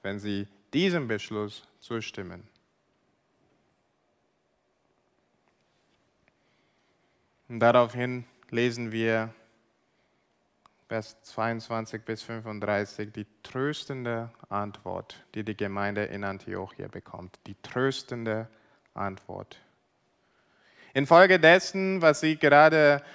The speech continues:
besprochen haben, entschließen sich die Apostel, die Ältesten und die Gemeinde in Jerusalem, durch Paulus und Barnabas einen Brief zu schicken. Und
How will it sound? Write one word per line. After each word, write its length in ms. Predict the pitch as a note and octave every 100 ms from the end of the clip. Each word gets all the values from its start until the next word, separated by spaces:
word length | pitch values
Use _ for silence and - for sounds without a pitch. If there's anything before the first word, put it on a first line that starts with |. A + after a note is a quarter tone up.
| - -
besprochen 600 | C3 - E3+ G#3 G3+ F3
haben, 300 | E3+ F3 E3
entschließen 540 | D3 - G#3+ G#3+ F#3+
sich 180 | F3 E3+
die 140 | D#3+
Apostel, 500 | C#3+ F3 G3+ - G#3+
die 140 | F3 -
Ältesten 680 | D#3+ F#3 F3+ - F#3 F3+ - -
und 320 | D3 D3 - D#3
die 80 |
Gemeinde 460 | C#3 C3+ C#3+ G#3 G3+
in 60 | F3+
Jerusalem, 840 | D#3+ E3+ G3 D#3+ C3+ C#3 F#3+ G#3 -
durch 240 | C#3+ -
Paulus 400 | - E3 F#3+ F#3+
und 140 | F3 D3
Barnabas 520 | D3 D#3+ C#3+ C3 -
einen 380 | - C3+ C3 B2
Brief 560 | D3 G3 F3 - - - _ _ _ _ _ _ _ _
zu 160 | - A#2
schicken. 480 | - A2 - F2+ F#2+ _ _ _ _ _ _ _ _ _ _ _ _ _ _ _ _ _ _ -
Und 360 | D3+ D3 -